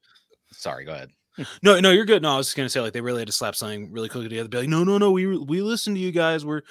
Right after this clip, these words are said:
Speaker 2: we're gonna actually, uh,
Speaker 1: <laughs>
Speaker 2: tell a good remake. We're not gonna go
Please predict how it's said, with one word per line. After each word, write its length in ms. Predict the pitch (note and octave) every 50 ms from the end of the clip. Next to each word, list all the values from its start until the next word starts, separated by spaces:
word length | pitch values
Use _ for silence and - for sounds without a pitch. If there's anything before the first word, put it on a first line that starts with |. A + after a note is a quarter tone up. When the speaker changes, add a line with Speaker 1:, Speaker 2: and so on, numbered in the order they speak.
| - - - - _ -
Speaker 2:
we're 120 | C#3 C#3+
gonna 220 | C#3 E3 E3+ F3 E3+
actually, 500 | E3+ F3 F3 - F#3 E3+ D#3+ D#3+ D#3 D3+
uh, 400 | D3 C#3+ C#3 C3+ C3+ C3 - -
Speaker 1:
<laughs> 40 | -
Speaker 2:
tell 420 | - E3 D3+ D3 D3 C#3+ C3 - - - - - - -
a 100 | C#3 D3
good 220 | - E3 E3 D3
remake. 440 | D3 F3+ G3 F#3 E3 D3+ D3+ D3 - -
We're 80 | C#3
not 180 | C#3 D3 D#3 C#3+
gonna 180 | D#3 D#3 D3 C3+
go 440 | C3 D3+ D3 D3+ D3+ D3+ C#3 B2+